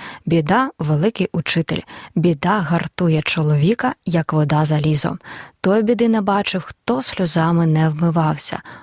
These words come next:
«Горе гострить розум», «Горе не море, перейдеш». «Лихо приходить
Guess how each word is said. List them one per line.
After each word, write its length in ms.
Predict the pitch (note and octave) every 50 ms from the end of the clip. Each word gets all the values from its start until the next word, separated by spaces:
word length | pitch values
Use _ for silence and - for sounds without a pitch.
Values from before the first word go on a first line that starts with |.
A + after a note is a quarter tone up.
| - _
«Горе 460 | - D#3+ C#3+ D#3 F3 G#3 A3 F#3+ E3+ - -
гострить 680 | - D#3 F#3+ F#3+ - - - - E3 D#3+ D#3 - - -
розум», 500 | - - D#3+ D#3+ D#3+ D#3 - - - - -
«Горе 400 | _ - - - D#3+ D#3+ D#3 D#3+
не 140 | D#3 D#3 D#3
море, 400 | D3+ D#3 F3 G#3+ A3 F3+ D#3 D#3 - _
перейдеш». 680 | - D#3+ D3+ D#3 D#3 D#3 D3 F3 F3+ F3+ E3+ - - - - - - - - - _
«Лихо 500 | - E3+ D#3 E3+ G#3 G#3+ - - C4+ C#4 - _
приходить 760 | - F3+ E3+ D3+ - - - D3+ D3+ D3+ D#3+ E3 D#3 - -